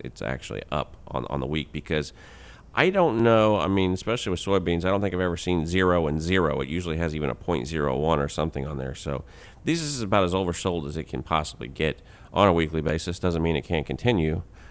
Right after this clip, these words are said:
uh, but at least from a momentum standpoint, we can't get any lower than that. Uh, looking at corn, corn is in a different position. Corn is downwards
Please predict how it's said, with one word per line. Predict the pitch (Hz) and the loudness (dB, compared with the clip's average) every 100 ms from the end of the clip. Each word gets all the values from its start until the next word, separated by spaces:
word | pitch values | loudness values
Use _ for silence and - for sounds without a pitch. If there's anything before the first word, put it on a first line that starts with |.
| - - | -20 -6
uh, | 73 73 | -2 0
but | 76 71 - | 0 -2 -4
at | 76 | -4
least | 85 82 | -4 -2
from | 82 78 | 0 2
a | |
momentum | 78 92 92 76 | 4 4 2 0
standpoint, | 73 69 76 73 69 | -2 -2 0 -2 -2
we | 64 | -4
can't | 82 62 | -4 -2
get | 71 | -2
any | 67 | -2
lower | 69 67 | 0 -2
than | 64 | 0
that. | 73 69 - - - - - - | -2 -2 -8 -20 -20 -20 -20 -2
Uh, | 87 87 85 85 | 2 4 4 4
looking | 107 101 101 87 | 2 4 4 4
at | 85 85 80 - | 2 2 2 -6
corn, | - 123 117 98 92 90 - - - - - - - - - - - - - | -8 0 6 8 8 4 -2 -20 -20 -20 -20 -20 -20 -20 -20 -20 -20 -18 -2
corn | 127 143 | 2 4
is | 98 | 4
in | 95 | 2
a | |
different | 87 110 82 | 2 0 -2
position. | 76 82 82 76 76 | -2 0 0 -2 -6
Corn | - 113 113 98 | 2 4 6 4
is | - 85 85 82 78 73 - - | 2 2 2 2 -2 -6 -16 -2
downwards | 90 90 92 90 90 80 76 | 4 6 6 6 4 2 -4